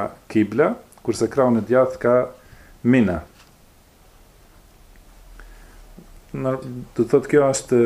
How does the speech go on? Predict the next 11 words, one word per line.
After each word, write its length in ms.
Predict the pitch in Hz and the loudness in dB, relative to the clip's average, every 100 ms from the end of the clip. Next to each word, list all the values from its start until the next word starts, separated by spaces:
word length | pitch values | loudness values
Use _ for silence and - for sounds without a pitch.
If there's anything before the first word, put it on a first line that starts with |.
| 113 | 2
si 100 | 127 | 0
e 60 | 117 | 2
ka 80 | 120 | 0
bo 80 | 123 | 0
pejgamberi 440 | 120 117 120 110 104 | 0 0 2 0 -2
sallallahu 460 | 104 107 110 107 | -2 0 0 0
alaihi 140 | 104 98 | -4 -8
wasallam 400 | 113 107 160 208 - - - - - - - - | -8 -6 -8 -8 -12 -20 -20 -20 -20 -20 -20 -6
haxhin. 440 | 127 101 87 135 175 - - - - - - - - - - - - - | -2 0 -2 -6 -8 -14 -20 -20 -18 -18 -18 -16 -18 -18 -20 -20 -18 -4
E, 100 | 131 135 131 127 127 123 - - - - - - - | 2 4 4 4 2 -2 -16 -20 -20 -20 -20 -20 -6
mas 280 | 131 156 175 | 0 0 0